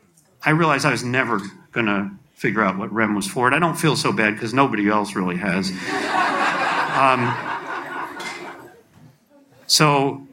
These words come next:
uh, in order to make my mother proud, I finished my P H D, but then I went off to do something else.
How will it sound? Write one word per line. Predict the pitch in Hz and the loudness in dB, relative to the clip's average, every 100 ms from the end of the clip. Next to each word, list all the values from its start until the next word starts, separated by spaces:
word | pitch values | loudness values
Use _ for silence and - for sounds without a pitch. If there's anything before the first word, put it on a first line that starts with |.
| _ | _
uh, | 131 127 120 127 | 2 2 2 0
in | 135 | 2
order | 160 160 | 4 4
to | |
make | 143 143 | 2 2
my | 147 127 | 2 0
mother | 120 135 139 | 2 2 2
proud, | 120 143 123 117 | 0 2 2 2
I | 101 | 0
finished | 101 139 135 | 0 0 2
my | 127 110 | -2 -2
P | 131 | 2
H | 110 101 | 0 0
D, | 107 104 | 0 0
but | 98 98 | -2 -2
then | 107 | 0
I | 101 | 2
went | 101 | 2
off | 101 95 | 2 2
to | - | 0
do | 101 | 0
something | 95 98 82 95 | 0 -2 -2 0
else. | 87 78 - | 0 0 -6